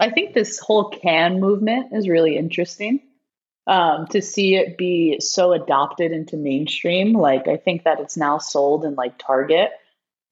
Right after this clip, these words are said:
um, I think what most excites me, it's not necessarily a category, but more so watching cannabis be included in mainstream avenues. Like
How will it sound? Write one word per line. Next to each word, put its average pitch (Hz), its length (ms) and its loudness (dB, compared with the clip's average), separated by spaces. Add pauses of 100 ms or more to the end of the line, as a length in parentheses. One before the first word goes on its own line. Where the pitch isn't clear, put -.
um, 147 300 0 (400)
I - 20 0 (120)
think 285 300 0
what 233 100 0 (200)
most 196 160 -2
excites 170 440 -2
me, 165 120 -2
it's 175 160 -10
not - 180 -4
necessarily 185 540 2
a 131 100 -4 (120)
category, 151 540 0
but 160 160 0 (120)
more 180 140 -2
so 160 540 2 (300)
watching 170 800 -2 (440)
cannabis 170 840 -4 (180)
be 175 120 -2
included 156 720 0 (140)
in 156 240 -2
mainstream 156 840 0 (500)
avenues. 156 680 -2
Like 156 260 2